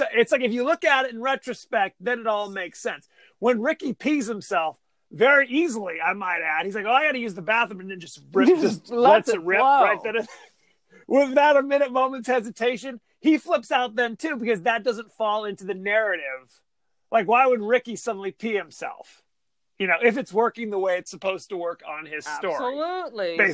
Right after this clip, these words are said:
Speaker 1: Basically.
Speaker 2: yeah, this was all very well planned, premeditated is, is the word they'll use at the trial. Uh, absolutely. And, yeah, you're right. He thinks he's so
Speaker 1: He
Speaker 2: smart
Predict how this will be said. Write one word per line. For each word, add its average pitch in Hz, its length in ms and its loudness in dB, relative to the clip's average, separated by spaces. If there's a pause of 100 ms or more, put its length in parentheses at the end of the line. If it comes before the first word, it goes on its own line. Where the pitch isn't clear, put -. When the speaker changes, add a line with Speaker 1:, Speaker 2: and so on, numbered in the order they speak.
(200)
Speaker 1:
Basically. 214 140 -4
Speaker 2:
yeah, 202 160 4
this 220 220 -4
was 226 180 -10
all 180 240 -2
very 226 440 -6
well 262 580 -2 (120)
planned, 202 760 -6
premeditated 233 1200 -4
is, 208 240 -8
is 202 200 -6
the 196 120 -8
word 202 280 -6
they'll 196 160 0
use 185 280 -8
at 196 160 -14
the 190 100 -12
trial. 165 680 0 (480)
Uh, 170 480 4 (120)
absolutely. 214 1080 -4 (180)
And, 185 400 0
yeah, 226 300 0
you're 359 160 -4
right. 240 300 2 (840)
He 294 200 -4
thinks 370 340 -10
he's 339 300 -6
so 294 260 2
Speaker 1:
He 285 200 6
Speaker 2:
smart 302 680 2